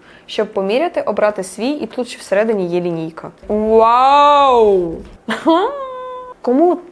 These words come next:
тиснуть або незручно, або спадають, ви знаходите свій розмір, і ви ніби в соро-, ну, ви народилися заново, ви переродилися.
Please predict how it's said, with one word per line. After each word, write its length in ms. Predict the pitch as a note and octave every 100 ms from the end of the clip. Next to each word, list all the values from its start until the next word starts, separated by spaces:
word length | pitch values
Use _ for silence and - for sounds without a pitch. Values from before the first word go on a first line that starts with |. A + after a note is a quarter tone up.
| _
тиснуть 440 | C4 C#4 - G3+ -
або 200 | F#3+ A3+
незручно, 560 | A#3 G#3 A#3 A#3+ - F#3
або 140 | F#3+
спадають, 680 | F#3+ F#3 F#3 B3 B3 F3+ - -
ви 80 | G#3
знаходите 380 | A3 A3+ A3
свій 200 | G3+ G#3
розмір, 380 | G#3 A3+ A3 F#3+ F#3+
і 80 | G3+
ви 140 | A#3
ніби 280 | A3+ G#3 F#3
в 40 |
соро-, 300 | F#3 - F3+ F3+
ну, 80 | G3+
ви 500 | F#3 A3 A3 - F#3+
народилися 600 | F#3 F3+ A#3 A3 G#3+ F#3
заново, 480 | F3 E3 D#3+ E3+
ви 180 | F3+ G#3+
переродилися. 960 | A3+ A3 G#3+ G3 F3 G3 F3+ D#3+ -